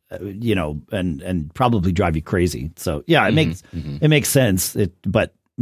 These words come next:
Speaker 1: I can, I mean, n-, not, it, it's one of those things that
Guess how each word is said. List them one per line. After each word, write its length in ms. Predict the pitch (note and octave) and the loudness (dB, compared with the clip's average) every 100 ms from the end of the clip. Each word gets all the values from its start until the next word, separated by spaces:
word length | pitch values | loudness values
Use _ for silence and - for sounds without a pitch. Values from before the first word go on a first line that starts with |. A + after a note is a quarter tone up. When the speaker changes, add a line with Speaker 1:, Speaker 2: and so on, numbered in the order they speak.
| G#2+ E2+ | -2 -2
Speaker 1:
I 100 | F#2 | -6
can, 260 | F2+ F2+ C2+ - - | -2 -2 -4 -8 -6
I 60 | |
mean, 200 | E2+ C2+ C2+ _ _ _ | -4 -2 -8 _ _ _
n-, 100 | D3 - _ _ | -4 -4 _ _
not, 500 | F#3+ F3+ D#3+ D3+ - - _ - | 0 2 4 2 0 -10 _ -4
it, 220 | A3 - _ _ _ | -4 -4 _ _ _
it's 120 | - | -2
one 160 | B3+ D4+ | 2 2
of 40 | C#4 | 2
those 200 | A#3 - | 2 2
things 400 | A#3+ A#3 G#3+ D3 | 2 2 2 2
that 260 | F#3 D#3 | 2 0